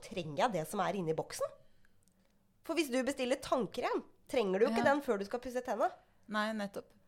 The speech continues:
Speaker 1: Og sånn er det med disse cellene også, er at disse boksene, de kan åpnes når de kommer i kontakt med helt spesielle ting.
Speaker 2: Ja, som er
Speaker 1: Inni cellen.
Speaker 2: Ja, som er, å, selvfølgelig, som er styrt av behovet. Så
Speaker 1: Ja.
Speaker 2: behovet er på en måte frimerket.
Speaker 1: Ja, på en må-, ja.
Speaker 2: Ja,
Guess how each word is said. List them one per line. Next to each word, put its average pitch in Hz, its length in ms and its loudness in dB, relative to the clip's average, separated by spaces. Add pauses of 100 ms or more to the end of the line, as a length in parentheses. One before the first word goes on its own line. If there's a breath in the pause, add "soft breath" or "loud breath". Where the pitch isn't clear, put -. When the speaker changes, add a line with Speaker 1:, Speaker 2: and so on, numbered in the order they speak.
(140)
Speaker 1:
Og 269 60 -2
sånn 311 380 4
er 185 180 4
det 202 100 2
med 247 100 6
disse 254 220 -4
cellene 208 380 0
også, 254 220 2 (300 loud breath)
er 226 100 2
at 277 100 0
disse 294 200 -4
boksene, 330 520 4
de 233 80 0
kan 311 240 4
åpnes 240 600 2
når 269 120 4
de 285 80 -4
kommer 190 320 0
i 202 40 -4
kontakt 247 420 -8
med 269 180 0
helt 247 300 2
spesielle 294 420 -4
ting. 349 200 -4 (1040)
Speaker 2:
Ja, 247 180 4
som 247 200 2
er 202 320 8
Speaker 1:
Inni 247 260 8
cellen. 294 200 8
Speaker 2:
Ja, 320 180 12
som 302 200 2
er, 294 160 6
å, 381 360 6
selvfølgelig, 330 640 -2
som 320 120 2
er 311 40 2
styrt 277 260 -2
av 262 60 4
behovet. 277 480 6
Så 233 160 2
Speaker 1:
Ja. 311 120 6
Speaker 2:
behovet 226 380 2
er 226 160 10
på 233 100 -8
en 262 100 6
måte 262 160 0
frimerket. 226 680 0
Speaker 1:
Ja, 403 120 -2 (520 soft breath)
på - 100 2
en 277 180 4
må-, 285 140 -4
ja. 269 220 4
Speaker 2:
Ja, 302 220 6